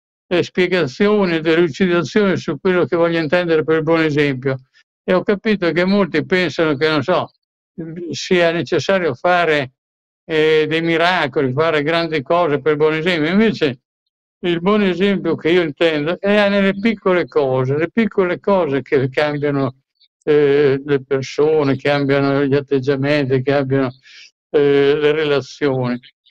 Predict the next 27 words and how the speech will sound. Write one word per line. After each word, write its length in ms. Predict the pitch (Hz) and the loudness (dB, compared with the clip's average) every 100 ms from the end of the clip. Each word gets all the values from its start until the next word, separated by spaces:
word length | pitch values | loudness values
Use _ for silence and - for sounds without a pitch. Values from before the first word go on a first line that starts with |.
| _ | _
Cioè, 600 | 240 202 196 190 - 180 | -4 -4 -6 -8 -8 -8
cioè, 400 | 147 233 214 185 | -4 -4 -2 -4
da-, 280 | 180 196 196 - | -2 0 -2 -2
darsi 340 | 214 214 208 | -2 -2 -2
il 60 | 175 | -6
buongiorno 460 | 180 180 202 190 | -4 0 0 0
tutte 240 | 170 180 175 | -2 -2 -2
le 100 | 170 | -2
mattine, 600 | 170 165 180 196 185 156 | -2 -2 0 0 2 0
la 60 | |
buonanotte 520 | 151 156 160 175 160 165 | 0 -2 0 -2 0 0
la 140 | 151 | 0
sera, 300 | 131 180 156 | -2 -2 0
magari 300 | 143 151 160 | 0 0 0
anche 220 | 156 151 | 0 -2
su 180 | 135 147 | -2 -4
Facebook, 640 | 131 151 170 151 127 135 127 _ _ _ _ | -2 0 2 0 0 -6 -6 _ _ _ _
e 460 | 160 156 160 147 156 | 0 2 2 0 -2
salutare 640 | - 175 175 175 175 160 | -4 -2 -2 0 0 0
per 220 | 135 160 143 | 0 -2 0
primi, 580 | 156 170 180 147 139 139 _ _ _ _ | -2 0 2 2 0 -4 _ _ _ _
e, 420 | 170 160 160 160 156 | 0 2 4 2 -2
mm, 500 | 165 165 170 170 175 - 151 | -4 -6 -6 -6 -8 -10 -4
compiere 400 | 190 196 185 175 | -2 -2 0 0
atti 300 | 180 135 160 | 0 -4 -8
di 140 | 151 | -6
gentilezza, 920 | 143 170 135 151 160 175 127 - 147 | -2 -2 -2 -2 0 0 -2 -4 -6